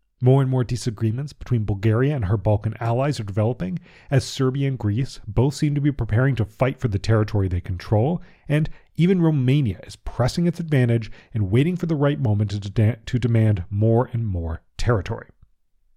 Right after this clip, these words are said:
But on the military side, Bulgaria did successfully defeat a major Ottoman counterattack,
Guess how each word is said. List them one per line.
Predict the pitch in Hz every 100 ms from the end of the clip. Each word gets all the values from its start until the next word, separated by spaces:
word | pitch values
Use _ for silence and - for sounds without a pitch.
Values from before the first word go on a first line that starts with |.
| _ _ _ _ _ _ -
But | 120
on | 151 165
the |
military | 135 143 147 92 90
side, | - 95 - - - _ -
Bulgaria | - 104 123 131
did | 98 104 127 156
successfully | 165 165 147 196
defeat | 170 - 135 135
a | 135
major | 110 123 170 180 143 113
Ottoman | 107 127 127
counterattack, | 120 127 117 95 - - -